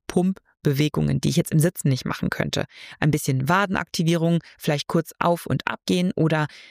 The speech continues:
auf die Zehenspitzen steigen und wieder runtergehen und auf Zehenspitzen steigen und wieder runtergehen. Das reicht oft schon, um den Lymphfluss wieder anzuschieben und dieses unangenehme Staugefühl zu reduzieren. Und ja, das ist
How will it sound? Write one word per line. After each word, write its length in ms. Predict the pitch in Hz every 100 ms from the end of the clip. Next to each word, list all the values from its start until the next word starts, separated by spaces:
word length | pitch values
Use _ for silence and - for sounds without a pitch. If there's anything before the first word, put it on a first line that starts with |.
| -
auf 180 | 160 156
die 120 | -
Zehenspitzen 600 | - 247 233 - 202 -
steigen 360 | 185 185 180 190
und 120 | 165
wieder 140 | 151
runtergehen 540 | 156 214 214 - 175 180
und 200 | 180 -
auf 160 | 185 -
Zehenspitzen 680 | - 233 220 - 214 - 196
steigen 440 | - 190 196 208 -
und 140 | 165
wieder 140 | 147 147
runtergehen. 400 | 202 190 170 170 - _ _
Das 180 | 160 -
reicht 240 | 170 -
oft 160 | 165 -
schon, 220 | 175 170
um 60 |
den 160 | 147 147
Lymphfluss 380 | 196 - 165 -
wieder 200 | - -
anzuschieben 640 | 151 - 160 - 160 160
und 180 | - 156
dieses 260 | 151 151 - _ _
unangenehme 560 | 208 175 156 151 143 139
Staugefühl 680 | - 143 156 160 - 131
zu 180 | 120 -
reduzieren. 560 | 123 - - - - - - - - - _ _
Und 100 | 135
ja, 120 | 123 -
das 120 | 262
ist 240 | 269 -